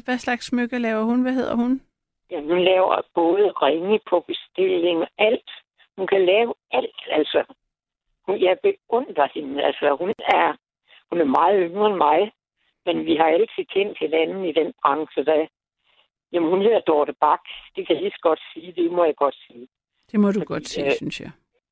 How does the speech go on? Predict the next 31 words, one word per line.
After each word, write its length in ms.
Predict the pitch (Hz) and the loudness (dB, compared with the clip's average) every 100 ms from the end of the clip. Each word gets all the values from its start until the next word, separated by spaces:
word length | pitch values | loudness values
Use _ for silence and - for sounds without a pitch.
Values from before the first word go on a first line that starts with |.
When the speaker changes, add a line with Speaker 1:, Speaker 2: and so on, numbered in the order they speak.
| - | -6
Speaker 2:
ah, 340 | - 110 170 180 | 0 4 4 4
det 180 | 202 - | 0 0
synes 320 | 135 139 - | -4 -4 -2
jeg. 120 | 147 - - | -2 -4 -2
Fordi 220 | 180 175 | 0 0
det 160 | 170 202 | 2 2
er 40 | 196 | 2
kun, 220 | 214 202 - 190 _ _ _ - | 0 0 -6 -18 _ _ _ -6
det 60 | |
er 40 | - | -4
kun 280 | - 208 - | 0 -2 0
positivt, 600 | - 185 - - - 151 165 | -2 -2 -6 -12 -8 -4 0
det 160 | 160 | 2
jeg 100 | 160 - | 2 -2
siger 240 | 156 156 | -2 0
om 240 | 135 143 170 | 0 -2 -6
hende. 180 | - - _ _ _ _ _ _ - - _ _ | -10 -10 _ _ _ _ _ _ -20 -20 _ _
Hun 140 | 208 254 | 0 2
er 80 | 240 | 0
virkelig 800 | 220 220 311 311 _ 320 277 - - | -4 0 0 0 _ -18 -18 -12 -8
fantastisk. 840 | 180 196 - - 202 - _ - - _ _ _ - | -6 -8 -14 -2 -2 -2 _ -20 -20 _ _ _ -8
Altså, 240 | 196 233 | -4 0
hun 120 | 226 277 | 2 2
er 60 | - | 0
sådan 140 | 277 | -2
en 80 | 233 - | -2 0
hjerne, 580 | 202 247 254 175 185 - _ _ _ _ _ - | 2 2 2 -2 -2 -4 _ _ _ _ _ -4
som 180 | 233 180 | -2 2
der 140 | 185 160 | 4 2
er 80 | |
så 140 | - | 2